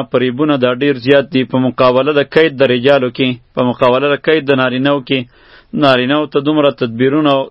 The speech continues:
چلونه نه معلوم، لکه څومره چې زنانو ته د معلوم وي. په زنانو کې مکرونه ډیر زیات دي، په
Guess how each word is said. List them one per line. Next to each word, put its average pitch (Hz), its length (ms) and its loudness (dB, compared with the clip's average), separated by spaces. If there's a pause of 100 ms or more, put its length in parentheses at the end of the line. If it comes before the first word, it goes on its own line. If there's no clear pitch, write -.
(160)
چلونه 143 360 0
نه 156 140 0
معلوم، 135 360 0
لکه 131 180 -2
څومره 147 320 0
چې 131 240 -2
زنانو 127 400 0
ته 143 160 2 (160)
د - 160 -12
معلوم 127 360 0
وي. 131 140 0 (560)
په 127 60 0
زنانو 131 400 0
کې 143 160 -6
مکرونه 135 420 0
ډیر 127 180 0
زیات 113 360 -2
دي، - 120 -14 (600)
په 135 60 4